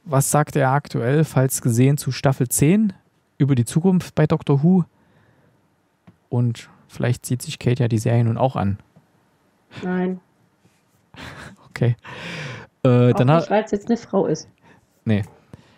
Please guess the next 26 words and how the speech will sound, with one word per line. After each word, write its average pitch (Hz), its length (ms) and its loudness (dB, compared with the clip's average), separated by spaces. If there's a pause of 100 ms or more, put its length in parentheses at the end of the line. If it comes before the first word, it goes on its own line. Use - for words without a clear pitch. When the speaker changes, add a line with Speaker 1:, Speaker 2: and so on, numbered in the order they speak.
(600)
Speaker 1:
Dann 135 140 2
hat 175 80 4
er 170 100 4
noch 156 140 2
was 151 160 2
gepostet, 151 440 0
irgendwie 139 260 2
ein, 135 840 -2
ein 135 60 2
YouTube-Video, 165 1300 0
wo 151 140 4
er - 20 4
was 143 160 0
gemacht 143 340 0
hat, - 340 0 (120)
was 165 140 2
er 185 80 4
aber 147 120 2
schon 143 140 0
wieder 127 420 2
gelöscht - 340 -6
hat. - 140 -14 (600)
Weil 104 220 0
irgendwie 110 240 -2
zu - 120 -14
viel 107 300 -4